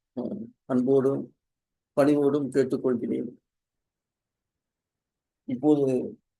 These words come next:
இந்த ஒரு, அஹ், வெள்ளத்தினுடைய கஷ்டங்களை, அழிவுகளை எல்லாம் ஒரு பாடமாக எடுத்து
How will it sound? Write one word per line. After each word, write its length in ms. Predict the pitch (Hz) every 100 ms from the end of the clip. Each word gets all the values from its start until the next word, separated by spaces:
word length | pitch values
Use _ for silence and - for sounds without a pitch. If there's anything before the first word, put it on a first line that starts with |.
| _ -
இந்த 300 | 135 135 143
ஒரு, 380 | 139 127 120 -
அஹ், 360 | 139 123 123 - - _ _ _ _ _ _ -
வெள்ளத்தினுடைய 760 | 139 143 131 - 139 135 135 131 131 131 _ _ _ _
கஷ்டங்களை, 680 | - 135 156 139 135 131 120
அழிவுகளை 460 | 139 131 135 123 127
எல்லாம் 340 | 127 131 147 135
ஒரு 200 | 123 117
பாடமாக 840 | - 131 135 135 135 127 123 - _ _ _
எடுத்து 580 | 131 127 - 151 151